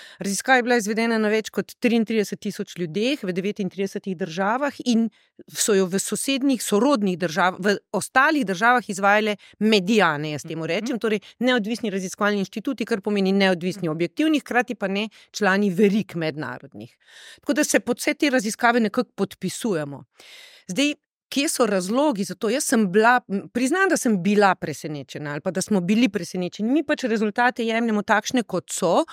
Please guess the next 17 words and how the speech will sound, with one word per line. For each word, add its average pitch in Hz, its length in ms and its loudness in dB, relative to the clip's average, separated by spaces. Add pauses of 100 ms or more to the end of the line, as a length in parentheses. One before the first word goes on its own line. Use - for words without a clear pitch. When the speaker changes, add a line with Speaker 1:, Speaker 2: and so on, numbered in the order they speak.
(120)
Speaker 1:
potem 262 300 2
pa 220 120 -2
iščemo 175 480 -2
razloge 170 500 0
za 160 140 -6
to. 151 180 -8
Speaker 2:
Mhm. 175 140 -10 (340)
Speaker 1:
Razlogov 202 720 2
za 262 140 0
to 240 180 -2 (240)
ne 233 340 2
znam 175 380 -4
navajati. 156 640 -10 (420)
Je - 180 0
pa 190 180 0
res, 240 480 -4
da 208 380 2